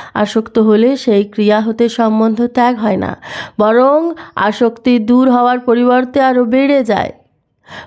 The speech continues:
কোনো ক্ষুদ্র বা বৃহৎ কর্মের ফলস্বরূপ কোনো বস্তু কামনা করায় যে আসক্তি, তাই নয়।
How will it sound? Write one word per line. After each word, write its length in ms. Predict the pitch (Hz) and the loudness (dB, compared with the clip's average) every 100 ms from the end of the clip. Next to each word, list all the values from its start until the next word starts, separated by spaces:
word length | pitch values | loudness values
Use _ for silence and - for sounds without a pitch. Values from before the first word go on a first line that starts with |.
| - | -2
কোনো 220 | 294 320 | 0 0
ক্ষুদ্র 400 | 320 302 254 311 | 0 -2 0 0
বা 160 | 302 | 2
বৃহৎ 420 | 277 277 262 294 294 | 0 2 2 0 0
কর্মের 400 | 277 254 254 247 | -2 0 0 0
ফলস্বরূপ 760 | 247 247 262 262 285 269 277 269 | -2 -2 -2 -2 -2 0 0 -2
কোনো 220 | 254 247 | 0 0
বস্তু 380 | 233 233 233 262 | 2 0 0 -2
কামনা 420 | 247 233 214 220 | 0 0 0 0
করায় 460 | 220 214 214 269 330 - - - _ _ | 0 0 2 2 -2 -6 -16 -18 _ _
যে 360 | 190 214 294 359 | -4 0 2 4
আসক্তি, 720 | 302 233 - 202 - 180 - - _ _ _ _ | 2 0 -4 -6 -4 -8 -8 -14 _ _ _ _
তাই 300 | 208 202 208 | -2 0 2
নয়। 500 | 196 190 240 311 262 | 2 2 2 0 -2